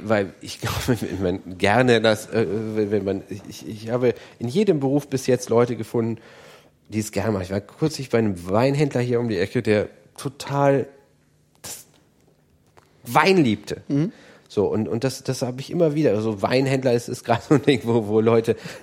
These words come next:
Speaker 1: totale Begeisterung haben können. So. Und, ähm, ich, ich, ich habe kein Verständnis dafür, wenn, wenn so ein Redakteur das so, "Ich arbeite hier bloß, ihr habt da
Speaker 2: Ja.
Speaker 1: nichts zu sagen", irgendwie nicht, nicht weiß, wann der Artikel online geht und keine Lust hat, darüber noch zu gehen.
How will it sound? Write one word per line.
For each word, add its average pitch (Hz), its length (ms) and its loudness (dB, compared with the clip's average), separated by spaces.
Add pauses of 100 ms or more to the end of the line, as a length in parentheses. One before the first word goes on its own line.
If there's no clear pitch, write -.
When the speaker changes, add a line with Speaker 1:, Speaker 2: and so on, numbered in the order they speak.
Speaker 1:
totale - 500 0
Begeisterung 82 600 -2
haben 69 260 -6
können. - 260 -6
So. - 180 -10 (520)
Und, 120 480 0
ähm, 104 320 2 (920)
ich, - 160 -12 (100)
ich, - 100 -14 (200)
ich 101 100 -6
habe 147 160 0
kein 151 180 2
Verständnis 139 600 -2
dafür, 120 440 0
wenn, 107 260 2
wenn 101 160 2
so 101 100 -2
ein 98 80 0
Redakteur 98 640 0
das 107 220 -2
so, 107 300 0 (1600)
"Ich 113 220 2
arbeite 101 400 2
hier 101 80 0
bloß, 92 280 -2
ihr 110 100 0
habt 107 160 -6
da 95 60 4
Speaker 2:
Ja. 113 80 6
Speaker 1:
nichts - 240 -4
zu - 160 -12
sagen", 82 420 -2
irgendwie 104 320 -2
nicht, 107 340 -2
nicht 117 240 -4
weiß, 95 360 2
wann 101 120 2
der 98 160 2
Artikel 117 400 -4
online 110 460 0
geht 104 320 4
und 101 80 -4
keine 104 220 0
Lust - 280 -8
hat, 104 140 -2
darüber 104 320 0
noch 104 160 -2
zu - 180 -10
gehen. 98 380 0